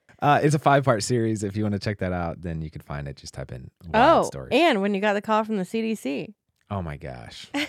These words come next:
Speaker 1: Uh, really, the moral of the story is I am dumb, and no wonder I didn't make the N F L. But,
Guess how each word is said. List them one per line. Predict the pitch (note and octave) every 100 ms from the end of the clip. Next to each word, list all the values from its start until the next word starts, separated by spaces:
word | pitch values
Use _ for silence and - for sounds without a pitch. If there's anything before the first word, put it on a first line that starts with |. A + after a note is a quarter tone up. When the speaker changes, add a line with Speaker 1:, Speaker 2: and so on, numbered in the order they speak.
| E4+ - B4+ C5 D5+ D5+ C5+ C5 - _ _ _ _ _ _ B4+ D5 D5 - - -
Speaker 1:
Uh, | A2 A2 G#2 G2 _ -
really, | F3+ D3
the |
moral | B2+ C3+
of | B2
the |
story | - B2 A2+ G2+
is | F#2 - E2 _ _ _ _
I | A#2+
am | A#2+ A#2+
dumb, | G#2 F2+ F2 -
and | G2 F#2 F2 -
no | G#2 A2+ A#2+
wonder | A#2 G#2+ G#2 G2
I | E2
didn't | E2 D#2+
make | D#2
the | E2+
N | D#2+
F | E2
L. | D#2+ D2+ C#2+ - - -
But, | G#2 F2+ E2+